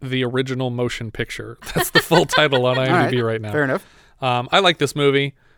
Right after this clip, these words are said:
Speaker 1: Um, I think it's, it's a small character piece, but, um, I think it's fun. I'm glad that it didn't get too messy and that the ending wasn't too depressing, 'cause I kind of wanted for this,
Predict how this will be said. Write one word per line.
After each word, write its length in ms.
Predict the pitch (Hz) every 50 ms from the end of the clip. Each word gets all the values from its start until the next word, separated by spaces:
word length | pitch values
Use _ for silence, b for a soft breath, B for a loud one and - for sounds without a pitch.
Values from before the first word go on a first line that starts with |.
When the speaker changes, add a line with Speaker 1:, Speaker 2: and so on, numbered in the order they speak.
| _ _ -
Speaker 1:
Um, 460 | 117 117 113 110 107 107 117 131 139 - _ _ _ _ _ _ _ _ _ _ _
I 100 | - 131
think 160 | 120 139 135 135
it's, 240 | 123 113 - - _
it's 420 | - 131 120 - - - - - _ _ _ _ -
a 220 | 131 123 127 123 - _ _ _ _ _ -
small 800 | - - - - 147 139 139 143 143 143 143 143 143 147 - _ _ _ _ _ _ _ -
character 380 | - 147 147 151 147 - 156 147
piece, 360 | - - 165 180 160 - -
but, 340 | - 139 131 123 117 - - b b b b b b b -
um, 260 | 120 117 113 113 - -
I 60 | 117
think 160 | 131 131 123
it's 100 | 117 -
fun. 340 | - - 127 123 127 135 139 -
I'm 160 | - 123 117
glad 260 | - 127 127 120 120
that 140 | 123 120 113
it 100 | - -
didn't 220 | 123 123 120 123 117
get 240 | 120 113 117 - - - - - - - - - - - - -
too 220 | - - 143 131
messy 560 | 127 123 127 127 120 - - 131 127 131 131 -
and 160 | - 131 117 117
that 80 | 117 113
the 120 | - 120
ending 240 | 110 117 117 117 113
wasn't 260 | 110 113 127 117 110
too 120 | - - 120
depressing, 460 | 120 113 - 123 110 - - 127 120
'cause 120 | - 117
I 80 | 117 110
kind 220 | - - 139 135
of 80 | 135 127
wanted 340 | 127 131 127 123 117 113 117
for 140 | - - 120
this, 300 | 120 110 - - -